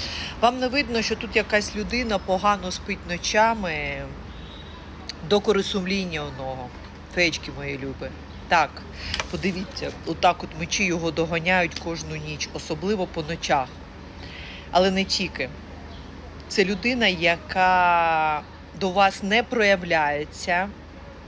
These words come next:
але чекаю, що ви, можливо, до нього проявитесь. Це король мечів, людина, яка вас кохає, причому по аркану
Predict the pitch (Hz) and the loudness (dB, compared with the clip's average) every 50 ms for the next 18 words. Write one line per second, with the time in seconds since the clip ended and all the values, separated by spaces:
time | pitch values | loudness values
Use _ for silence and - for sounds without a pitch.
0 | - - - - - - - - - - - - - - 180 185 196 196 - 220 | -16 -16 -16 -16 -16 -16 -16 -16 -16 -14 -16 -4 2 4 4 4 4 2 0 2
1 | - - 208 208 208 - - 185 190 180 185 185 190 190 185 175 156 175 165 170 | 4 6 6 6 6 4 0 -2 -2 -2 -2 -2 0 0 0 0 0 -2 -2 -2
2 | 180 180 170 180 - - 170 165 170 170 156 156 151 127 120 - - 127 - - | -4 -4 -4 -6 -8 -6 -4 -2 0 2 2 2 0 -4 -8 -10 -10 -12 -12 -12
3 | - - - - - - - - - - 240 226 - 240 220 226 233 240 233 226 | -12 -12 -10 -10 -10 -10 -10 -8 0 4 4 6 8 8 8 8 8 6 6 4
4 | 214 220 214 - - 233 214 175 185 156 196 190 196 185 185 180 185 202 185 185 | 2 0 2 2 2 0 0 -2 -4 -4 -4 0 4 4 4 4 6 4 4 4
5 | 185 180 - - 196 180 - - 214 208 202 196 190 - 202 196 - - - 226 | 4 2 0 -2 -2 0 4 6 6 6 6 4 2 0 -2 -2 -2 2 4 4
6 | 214 202 - - 196 196 190 - - 214 208 196 185 190 | 4 4 4 2 2 4 4 4 4 4 4 4 2 -2